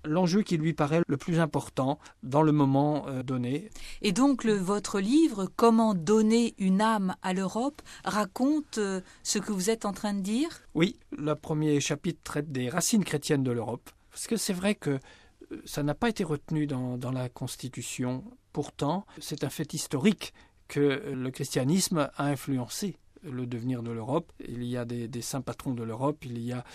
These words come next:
Speaker 1: bien entendu plus près de nous la construction de la communauté européenne qui ont mis en commun,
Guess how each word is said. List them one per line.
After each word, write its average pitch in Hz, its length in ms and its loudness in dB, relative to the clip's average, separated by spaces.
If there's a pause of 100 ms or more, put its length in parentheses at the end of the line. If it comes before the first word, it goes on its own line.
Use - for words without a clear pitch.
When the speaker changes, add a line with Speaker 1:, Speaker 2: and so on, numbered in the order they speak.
(320)
Speaker 1:
bien 139 140 -2
entendu 143 560 -2 (260)
plus 156 140 0
près 147 280 2
de 131 120 4
nous 170 240 6 (220)
la 135 120 0
construction 160 540 -2
de 151 60 2
la 117 100 0
communauté 190 600 4
européenne 123 680 0 (280)
qui 143 220 0
ont 135 80 4
mis 196 220 6
en 156 100 2
commun, 160 480 4